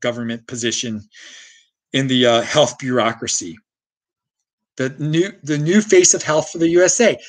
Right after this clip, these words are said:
That is amazing. That, I mean, it, it does sum it up. When someone who is so clearly unhealthy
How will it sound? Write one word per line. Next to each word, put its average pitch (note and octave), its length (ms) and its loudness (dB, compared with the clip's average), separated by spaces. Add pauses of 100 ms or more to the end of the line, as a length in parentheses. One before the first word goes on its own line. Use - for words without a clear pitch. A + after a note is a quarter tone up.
(140)
That A3 260 2
is A3+ 140 4
amazing. A3+ 520 4 (160)
That, C#3 260 -4 (340)
I E3+ 60 -8
mean, F3+ 200 -6
it, F#3 160 -4
it E3+ 140 2
does B3+ 240 4
sum F#3 220 -2
it F3 80 -4
up. C3 240 -8 (480)
When D3+ 240 -6
someone G3 420 0
who E3+ 140 -4
is E3 120 0
so G3+ 340 2
clearly G3+ 540 -6
unhealthy D#3+ 720 -12